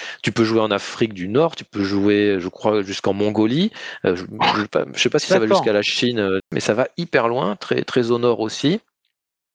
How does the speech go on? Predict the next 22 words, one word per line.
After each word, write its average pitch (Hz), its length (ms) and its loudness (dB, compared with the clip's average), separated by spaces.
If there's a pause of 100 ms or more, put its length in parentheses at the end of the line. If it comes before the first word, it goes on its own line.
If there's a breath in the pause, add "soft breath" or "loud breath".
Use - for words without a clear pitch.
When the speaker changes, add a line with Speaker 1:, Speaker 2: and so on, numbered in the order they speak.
(100)
Speaker 1:
Royaume 92 280 2
d'Islande, 120 480 0
enfin, 101 200 -4
c'est, 95 360 0
c'est, 87 440 -2 (220 loud breath)
Speaker 2:
Ouais. 95 180 2 (120)
Speaker 1:
c'est, 90 200 0
c'est - 140 -2
balèze, 160 340 2
en 110 60 -2
fait. - 300 -4 (340 loud breath)
Mais 107 160 2
au 123 140 0
niveau 123 240 2
du, 113 240 -4
du 107 120 -6
temps, 147 380 0
je 110 140 -2
sais - 160 -2
pas, 92 300 2
ça - 180 -4
va, 92 420 2